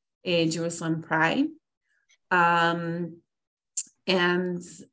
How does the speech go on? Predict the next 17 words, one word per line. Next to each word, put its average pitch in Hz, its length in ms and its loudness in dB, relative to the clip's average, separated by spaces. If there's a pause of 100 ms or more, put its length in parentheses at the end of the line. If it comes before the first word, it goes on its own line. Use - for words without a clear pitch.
it 196 140 6
was 196 220 4
very 185 220 6
important 180 340 0
for 160 100 -4
us 156 340 -2
to - 120 -14
send 170 300 0
the 165 60 0
message 160 800 -2
to 165 380 -4
our, 156 480 2 (640)
uh, 170 760 4
to 180 100 -4
our 170 160 2
community 220 800 0 (540)
that 170 600 0